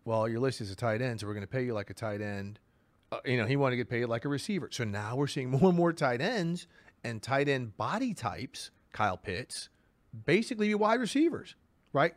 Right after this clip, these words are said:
Because they can get paid more money that way. Look, it is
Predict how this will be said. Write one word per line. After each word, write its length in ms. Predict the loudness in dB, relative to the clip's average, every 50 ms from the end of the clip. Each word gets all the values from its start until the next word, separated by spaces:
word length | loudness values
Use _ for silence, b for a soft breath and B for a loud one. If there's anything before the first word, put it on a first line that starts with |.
| -8
Because 280 | -10 -6 -4 -4 -4 -4
they 100 | -6 -10
can 80 | -8 -6
get 200 | -6 -6 -6 -8
paid 380 | -10 -6 -6 -4 -4 -4 -4
more 260 | -4 -2 0 2 2 4
money 440 | 4 2 2 0 -2 -4 -6 -10 _ _ _ _ b b b b b b b b b -8 0
that 240 | 2 2 2 2 0
way. 180 | -4 -6 -6 -10 _ b b b b b b b b -2
Look, 280 | 0 0 0 0 -4 -16 _ _ _ _ _ _ _ _ _ _ _
it 100 | 2 2
is 120 | 2 2